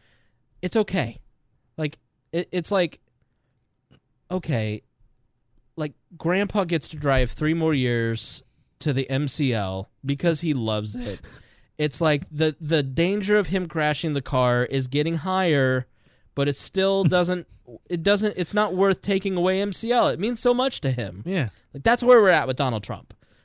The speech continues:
Speaker 1: Okay? Like, it's, it's
Speaker 2: So we just let him have his fun
Speaker 1: Right.
Speaker 2: for the next
Speaker 1: O-,
Speaker 2: two years
Speaker 1: only the
Speaker 2: or
Speaker 1: cr-, crashing of the
Speaker 2: six
Speaker 1: car
Speaker 2: years.
Speaker 1: is nuclear war with
Speaker 2: <laughs>
Speaker 1: China.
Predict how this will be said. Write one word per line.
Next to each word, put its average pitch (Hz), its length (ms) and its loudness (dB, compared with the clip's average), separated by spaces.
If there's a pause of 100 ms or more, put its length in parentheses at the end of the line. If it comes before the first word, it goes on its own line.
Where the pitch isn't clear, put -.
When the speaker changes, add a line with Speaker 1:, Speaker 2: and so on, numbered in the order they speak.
(120)
Speaker 1:
Okay? 123 400 0 (300)
Like, 131 260 -4
it's, 156 380 -2
it's - 400 -2
Speaker 2:
So - 160 -10
we 175 80 -2
just 165 180 -8
let 202 160 -2
him 214 80 -4
have 202 160 -4
his 190 160 -6
fun 202 220 2
Speaker 1:
Right. 110 120 0
Speaker 2:
for 196 80 -2
the 185 120 -2
next 190 400 -2 (260)
Speaker 1:
O-, 233 80 2
Speaker 2:
two 202 340 0
years 202 320 -2
Speaker 1:
only 226 220 6
the 208 160 2
Speaker 2:
or 165 240 0
Speaker 1:
cr-, - 60 -8
crashing 247 320 2
of 208 60 2
the 196 60 2
Speaker 2:
six - 80 -8
Speaker 1:
car 208 180 4
Speaker 2:
years. 185 140 4
Speaker 1:
is 170 100 0
nuclear 180 380 2
war 143 200 2
with 127 120 -4
Speaker 2:
<laughs> - 120 -4
Speaker 1:
China. 117 260 -4